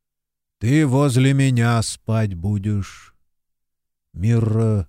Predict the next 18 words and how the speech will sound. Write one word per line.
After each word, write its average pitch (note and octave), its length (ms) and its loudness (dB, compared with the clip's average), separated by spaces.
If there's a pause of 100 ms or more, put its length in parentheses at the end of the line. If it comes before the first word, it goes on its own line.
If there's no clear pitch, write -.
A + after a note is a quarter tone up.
резко A#2 400 -4
выпрямилась. F#2+ 840 -6 (360)
«Зачем D3 600 0
еще?» C3 360 -12 (1000)
«Да B2 120 -4
ты F3 260 0
не D#3+ 120 -2
пугайся, C#3+ 880 -2
дочка», — F2+ 720 -6 (560)
Степан G#2 460 -4
Матвеевич F#2+ 600 -4
невесело F2+ 480 -6
усмехнулся. D#2+ 840 -12 (640)
«Старый C#3+ 760 0
я, G2+ 380 0 (360)
старый F3+ 640 0
да C3+ 120 -2
больной, A#2+ 800 0